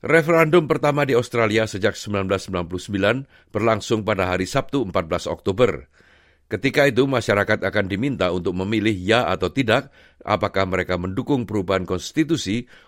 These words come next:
untuk mengakui masyarakat pertama Australia dengan membentuk suara penduduk aborigin dan kepulauan Selat Torres. Dengan kampanye yang kini memasuki hari-hari terakhir, mereka yang menganjurkan suara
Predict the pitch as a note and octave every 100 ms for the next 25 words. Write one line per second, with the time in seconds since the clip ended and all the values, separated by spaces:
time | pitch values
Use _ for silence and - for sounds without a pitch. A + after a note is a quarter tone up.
0 | - B2 A2 G#2+ G#2+ A2 C3 B2 G#2+ -
1 | F#2+ F2+ F#2+ F#2 E2+ F#2 F#2 E2+ - E3+
2 | C#3+ G2 A#2+ - - _ C3 D3 F3+ D#3
3 | C3+ A2+ B2 - A2 G#2 G#2+ G2 G2 G2
4 | G2+ G2 F2+ G2 A2 C#3+ C3 B2+ B2 A2
5 | G2 G2 F#2+ G2+ G2 F#2 E2+ - G2+ A2
6 | G2 - - - - - _ _ - B2+
7 | D#3 D#3 D3 C3+ C3+ C3+ B2+ B2 E3 A#2
8 | G2 G2 F#2+ G2+ A2+ G#2+ G2+ G2 G2 F#2+
9 | G#2 D3 - A#2+ D3 _ _ - B2+ D3
10 | D3+ D3 C#3 C3 C3 C3+ C3+ C3+ C3+ B2+
11 | A#2 G#2+